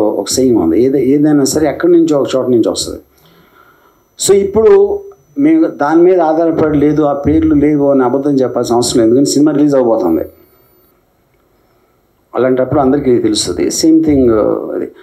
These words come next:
So ఇప్పుడు నేను ప్రత్యేకంగా ఎవరైతే కేసు వేశారో వాళ్ళ మీద చెప్పట్లేదు, ఎందుకంటే వాళ్ళు సంబంధితులు, వాళ్ళకు ఒక అపార్థంతో లేకపోతే పక్కన వాళ్ళు చెప్పడంతో influence అయ్యి రకరకాల కారణాలు ఉండొచ్చు.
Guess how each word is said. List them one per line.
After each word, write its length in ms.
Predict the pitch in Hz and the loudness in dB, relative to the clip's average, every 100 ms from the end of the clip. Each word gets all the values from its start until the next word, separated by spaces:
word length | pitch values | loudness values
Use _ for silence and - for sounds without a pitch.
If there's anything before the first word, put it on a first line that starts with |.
| - - - _ - | -20 -20 -20 _ -4
So 80 | 202 | 0
ఇప్పుడు 300 | 220 202 262 | 2 0 0
నేను 160 | 247 208 | 2 0
ప్రత్యేకంగా 880 | - - - 254 254 240 240 220 - | -2 -6 -2 -2 0 0 0 0 0
ఎవరైతే 540 | 143 165 190 196 190 - | 0 0 0 0 -4 0
కేసు 260 | 196 196 | 0 2
వేశారో 320 | 196 - 175 | 0 0 0
వాళ్ళ 220 | 160 147 147 | 0 0 0
మీద 160 | 147 139 | 0 0
చెప్పట్లేదు, 420 | 131 147 127 120 | -2 -4 -2 0
ఎందుకంటే 400 | 139 139 151 156 | 0 0 0 0
వాళ్ళు 340 | 143 139 127 123 | 0 0 0 -2
సంబంధితులు, 680 | 135 147 165 160 156 156 | 0 2 4 2 2 2
వాళ్ళకు 460 | 175 170 135 131 131 | 2 2 -2 -2 -2
ఒక 180 | 120 117 | -2 -2
అపార్థంతో 760 | 117 - 147 147 147 131 139 135 | -4 -4 -2 0 0 0 -2 0
లేకపోతే 520 | 147 131 131 135 127 | -2 -2 -2 -4 -4
పక్కన 380 | 123 117 - 135 | -6 -6 -2 0
వాళ్ళు 140 | 131 | 0
చెప్పడంతో 600 | 120 120 - 120 117 120 113 | -2 -4 -4 -6 -4 -4 -4
influence 520 | 113 - 123 120 - | -8 -6 -4 -4 -2
అయ్యి 200 | 151 - | -2 -2
రకరకాల 500 | 135 156 160 156 139 | -2 -4 -4 -4 -6
కారణాలు 440 | 127 131 139 127 | -4 -2 -2 -2
ఉండొచ్చు. 400 | 113 107 - - | -2 -4 -4 -10